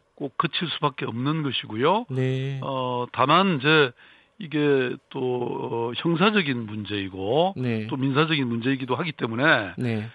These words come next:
Speaker 1: 아까 말씀드린 것처럼 지금 이제 이, 어, 저희들이 천막을 철거하는 과정에서
Speaker 2: 네.
Speaker 1: 어,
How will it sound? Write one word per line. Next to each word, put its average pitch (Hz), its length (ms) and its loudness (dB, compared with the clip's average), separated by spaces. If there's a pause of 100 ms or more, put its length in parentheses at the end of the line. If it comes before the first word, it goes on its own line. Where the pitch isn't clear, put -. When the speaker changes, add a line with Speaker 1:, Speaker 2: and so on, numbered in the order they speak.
(220)
Speaker 1:
아까 131 240 -4
말씀드린 135 520 0
것처럼 120 520 -2 (440)
지금 135 400 -2
이제 127 200 -2
이, 165 580 0 (180)
어, 123 560 -2 (120)
저희들이 120 380 -6
천막을 143 360 0
철거하는 160 380 0
과정에서 131 960 0
Speaker 2:
네. 113 340 0 (300)
Speaker 1:
어, 120 480 -4